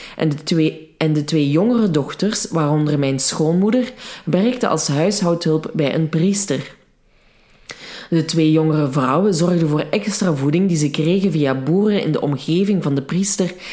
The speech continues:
en smokkelden deze op de fiets naar Zurenborg.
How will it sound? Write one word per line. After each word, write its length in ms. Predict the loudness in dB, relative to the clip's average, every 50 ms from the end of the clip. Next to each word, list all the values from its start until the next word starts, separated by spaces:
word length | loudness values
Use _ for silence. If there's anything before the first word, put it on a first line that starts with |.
| -14 -10 -4
en 100 | -2 -2
smokkelden 580 | 0 0 0 2 0 2 0 0 0 2 2 2
deze 320 | 2 2 2 2 0 0
op 100 | 0 -2
de 60 | -4
fiets 340 | -4 -2 -4 -4 -4 -2 -2
naar 220 | 0 0 0 0
Zurenborg. 800 | 0 0 0 2 2 2 0 0 0 0 0 0 -2 -4 -6 -10